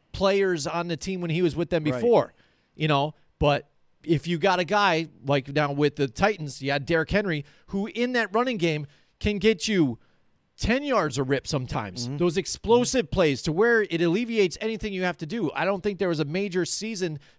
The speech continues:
Speaker 1: really stand out that, except for, like, two years ago, that Tannehill had a certain amount of yards a-, a-, and controlling the, the, the, the,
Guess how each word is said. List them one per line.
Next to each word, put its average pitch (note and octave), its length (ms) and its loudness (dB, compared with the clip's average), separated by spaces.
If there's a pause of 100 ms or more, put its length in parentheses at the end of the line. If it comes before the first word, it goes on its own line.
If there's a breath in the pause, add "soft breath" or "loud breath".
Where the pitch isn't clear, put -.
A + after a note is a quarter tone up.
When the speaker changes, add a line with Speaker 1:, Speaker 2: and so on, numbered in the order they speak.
(140)
Speaker 1:
really F#3 320 4
stand F#3+ 400 -2
out F#3+ 320 2 (180 soft breath)
that, D3 240 2
except F3 300 -6
for, D3+ 160 0
like, B2+ 160 -2
two G#3 180 -6
years G#3+ 220 -4
ago, C3+ 300 2 (120)
that C#3 200 -4
Tannehill D#3+ 540 0
had C3+ 340 -2
a C3 60 -12
certain F3 260 -2
amount D3+ 240 -2
of C3+ 60 -4
yards C#3 440 -2 (180 soft breath)
a-, C#3+ 100 -6
a-, C3+ 300 -4
and B2+ 100 -8
controlling C#3+ 560 -6
the, B2+ 220 -4
the, B2+ 200 -2
the, A#2+ 200 -2
the, A2+ 260 -6